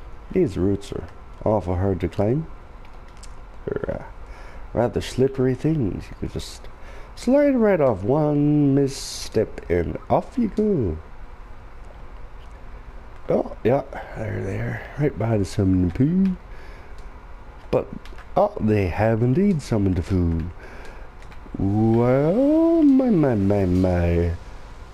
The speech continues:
My, my, my. Hello. How do you do? You needn't be so aggressive, Mister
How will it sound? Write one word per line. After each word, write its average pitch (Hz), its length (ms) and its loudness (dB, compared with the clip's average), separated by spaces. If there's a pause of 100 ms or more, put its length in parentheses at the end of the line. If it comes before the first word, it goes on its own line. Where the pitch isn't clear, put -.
(100)
My, 262 280 6
my, 147 280 4
my. 90 640 4 (180)
Hello. 92 640 4 (1400)
How - 60 -2
do 170 80 4
you 101 80 4
do? 90 600 2 (1300)
You 233 60 4
needn't 127 340 2
be 64 140 0
so 52 760 0 (160)
aggressive, 90 580 0 (460)
Mister - 280 -10